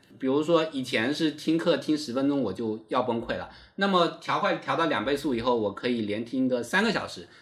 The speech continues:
但是三个小时之后，我还是不行了，我觉得这一天我就不能再听任何人跟我说任何事情了。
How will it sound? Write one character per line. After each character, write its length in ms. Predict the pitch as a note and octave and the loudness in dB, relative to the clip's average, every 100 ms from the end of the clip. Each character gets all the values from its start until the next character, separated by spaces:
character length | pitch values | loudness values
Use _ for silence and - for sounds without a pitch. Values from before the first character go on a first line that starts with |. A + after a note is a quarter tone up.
| - | -6
但 120 | G#3+ | 2
是 60 | A3 | 2
三 180 | A3+ A#3+ | 4 2
个 60 | |
小 160 | A3 C3 | 2 0
时 140 | C#3+ | 0
之 160 | C#3 E3 | 0 0
后， 420 | E3 A3 D#3+ - - _ | 2 4 4 4 -8 _
我 360 | - B2 G#2+ G#2+ - | 0 2 2 0 -8
还 220 | - - | -4 -2
是 240 | D#3+ C3+ C3 - - | 0 -2 -4 -16 -8
不 80 | D3 | -6
行 160 | C3 | -2
了， 80 | A#2+ | 0
我 120 | A#2 | 0
觉 100 | G#2 | 0
得 100 | B2 | -2
这 160 | A#2+ D3+ | -2 0
一 120 | C3+ | 0
天 200 | B2+ C#3 | 0 -2
我 60 | A#2+ | 0
就 100 | B2+ | 0
不 140 | F#3+ | 0
能 100 | E3 | 0
再 180 | D3 D3 | 2 -2
听 300 | B2+ - D#3+ | -4 0 2
任 160 | E3+ C#3+ | 2 0
何 140 | A#2+ | -2
人 140 | A#2+ | 0
跟 100 | B2+ | -2
我 80 | C#3 | -2
说 340 | G2 - E3 G3+ | -4 -4 0 0
任 140 | D#3 | -2
何 80 | G#2+ | -4
事 160 | - | -8
情 180 | G2+ | -12
了。 80 | F#2+ | -14